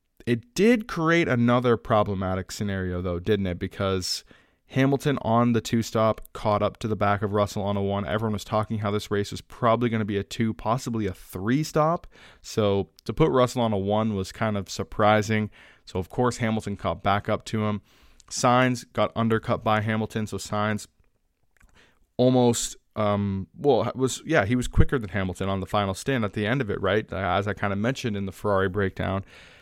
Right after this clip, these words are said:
So Mercedes had kind of a predicament here. They have H-, Russell ahead of both of them, who was driving the slowest by quite some margin.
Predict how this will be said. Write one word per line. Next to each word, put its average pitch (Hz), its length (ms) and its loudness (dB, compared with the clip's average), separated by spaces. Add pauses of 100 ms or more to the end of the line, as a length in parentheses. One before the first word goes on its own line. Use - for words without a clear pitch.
So 98 400 2
Mercedes 120 520 2
had 113 360 2 (320)
kind 117 220 2
of 110 100 0
a 107 300 2
predicament 117 480 0
here. 95 260 -2 (720)
They 110 140 0
have 101 500 0 (260)
H-, - 80 -18 (140)
Russell 110 800 4
ahead 110 240 0
of 101 160 -2
both 120 240 4
of 101 80 -6
them, 98 160 -2
who 101 140 -2
was 101 200 -4
driving 101 380 0
the 92 80 -8
slowest 104 560 0
by 87 180 -4
quite 92 320 0
some 92 120 -4
margin. 107 440 -2